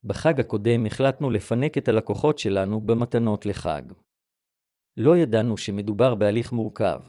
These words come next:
כך שביצענו את הכל באופן עצמאי, ללא תכנון מוקפד מראש. אתם ודאי מבינים כבר שזו הייתה טעות נוראית.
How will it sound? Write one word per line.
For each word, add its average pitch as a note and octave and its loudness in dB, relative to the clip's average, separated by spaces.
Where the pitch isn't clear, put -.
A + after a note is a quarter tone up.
כך - -2
שביצענו A2 -2
את G#2 -2
הכל C#3+ 2
באופן A2 0
עצמאי, G2+ -8
ללא D3 4
תכנון C#3 -2
מוקפד A2 -2
מראש. F#2+ -6
אתם D3+ 2
ודאי A2+ 4
מבינים G#2+ 0
כבר G#2+ -2
שזו A2 0
הייתה B2+ 2
טעות B2+ -2
נוראית. F#2 -4